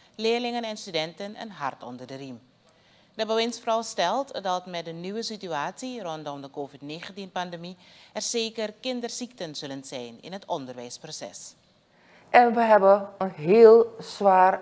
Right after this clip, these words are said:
Speaker 2: schooljaar achter de rug. covid bracht onrust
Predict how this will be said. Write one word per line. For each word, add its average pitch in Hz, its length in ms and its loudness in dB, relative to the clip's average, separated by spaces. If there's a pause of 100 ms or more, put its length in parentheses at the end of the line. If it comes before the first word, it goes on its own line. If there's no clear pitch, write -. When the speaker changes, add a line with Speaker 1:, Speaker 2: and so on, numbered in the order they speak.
Speaker 2:
schooljaar 175 880 -2
achter 165 320 -6
de 165 100 -2
rug. - 440 -4 (800)
covid 220 640 4
bracht 196 320 2
onrust 175 640 0